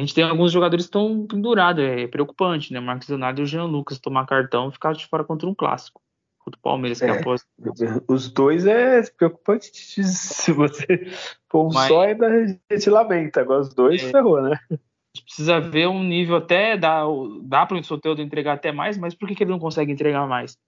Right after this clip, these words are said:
Speaker 1: Porque ele não faz cinco jogos seguidos. Não
Speaker 2: É
Speaker 1: faz.
Speaker 2: verdade. <laughs>
Speaker 1: Então, não vai mesmo. É, vai machucar, vai ser suspenso, vai.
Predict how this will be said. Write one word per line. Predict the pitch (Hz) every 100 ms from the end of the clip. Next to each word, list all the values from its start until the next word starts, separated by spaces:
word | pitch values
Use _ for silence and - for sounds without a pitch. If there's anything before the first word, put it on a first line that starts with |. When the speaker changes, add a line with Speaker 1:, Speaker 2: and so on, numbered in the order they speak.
| _ _ _ _ _
Speaker 1:
Porque | -
ele | 214
não | 226 220
faz | 220 214
cinco | 202 202 214
jogos | 175 190 -
seguidos. | 214 165 190 _ _ _ _ _ _ _ _ _ _ _ _ _ _ _ _ -
Não | 127
Speaker 2:
É | 254
Speaker 1:
faz. | 143 123
Speaker 2:
verdade. | 110 110 - 196 -
<laughs> | - - _ - 135
Speaker 1:
Então, | 139 170 147 160 -
não | 185 196 208
vai | 180 339
mesmo. | 311 214 175 127 127
É, | 123 123 120 -
vai | 127
machucar, | 131 143 135 - 170
vai | 131
ser | 123
suspenso, | - 135 - 170 160 151
vai. | 127 127